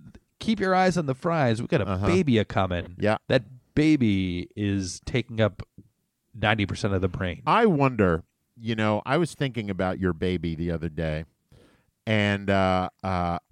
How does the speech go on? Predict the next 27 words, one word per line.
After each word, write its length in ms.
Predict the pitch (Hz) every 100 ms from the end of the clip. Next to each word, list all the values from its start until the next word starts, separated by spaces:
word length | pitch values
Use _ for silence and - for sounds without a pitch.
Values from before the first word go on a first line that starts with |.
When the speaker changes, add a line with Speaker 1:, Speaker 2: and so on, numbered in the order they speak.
| _ _ -
Speaker 2:
I 200 | 127 147
was 240 | 143 131
wondering 460 | 113 113 104 98 92
if, 380 | - 92 82 - _
uh, 240 | 92 87 85
I 100 | 117
don't 140 | 123 120
know 120 | 117
if 140 | -
you 100 | 107
saw, 460 | 87 107 101 95 92
uh, 540 | - 87 87 82 76 - _ _ _ _ _ _ _ _ _ -
the, 400 | 80 85 92 90
uh, 380 | 87 85 80 80 - _ _ _
was 160 | - 98
it 120 | 85
Dawn 280 | 123 131 135
of 120 | 113
the 80 | 107
Dead, 320 | 90 110 104
the 80 | 92
remake 400 | 101 104 101 -
of 160 | 78
Dawn 240 | 95 92 95
of 160 | 85
the 80 | 85
Dead, 480 | 76 90 87 87